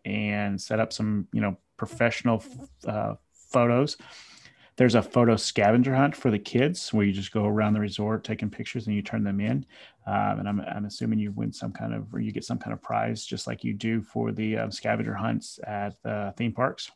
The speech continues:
And there's also a cool little thing. I don't know if you know about it, Becky, but it's called Painting with Light.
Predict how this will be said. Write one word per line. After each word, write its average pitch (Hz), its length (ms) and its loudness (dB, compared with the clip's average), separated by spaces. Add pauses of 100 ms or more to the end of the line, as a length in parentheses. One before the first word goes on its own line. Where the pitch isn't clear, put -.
(800)
And 127 80 6
there's 117 200 6
also 156 300 6
a 117 100 6
cool 127 200 4
little 120 160 4
thing. 117 300 2 (360)
I 120 60 8
don't 123 100 8
know 131 60 8
if 127 140 4
you 127 60 8
know 123 120 6
about 110 200 4
it, 110 80 -2
Becky, 110 240 -2
but 117 100 -4
it's 110 100 -6
called 107 240 -4
Painting 143 360 0
with 117 200 2
Light. 107 520 0